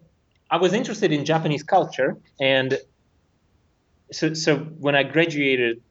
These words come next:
high school, what I had as a, as a, as a, like, my luggage of knowledge was a, a very good, uh,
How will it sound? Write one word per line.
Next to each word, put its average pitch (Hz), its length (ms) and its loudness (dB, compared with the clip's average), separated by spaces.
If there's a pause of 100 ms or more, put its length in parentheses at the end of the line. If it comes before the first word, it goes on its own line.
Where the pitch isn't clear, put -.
(340)
high 156 280 0
school, 104 520 -4 (400)
what 135 200 2
I 117 100 2
had 117 500 0
as 120 140 -6
a, 117 80 -2 (100)
as 110 140 -4
a, 113 180 2
as 117 140 0
a, 120 80 0 (220)
like, 113 220 2
my 113 140 2
luggage 123 420 2
of 110 160 -6
knowledge 117 500 0
was 113 340 -4
a, 117 60 -6 (240)
a 110 40 -2
very 139 340 2
good, 120 400 -2 (680)
uh, 113 360 4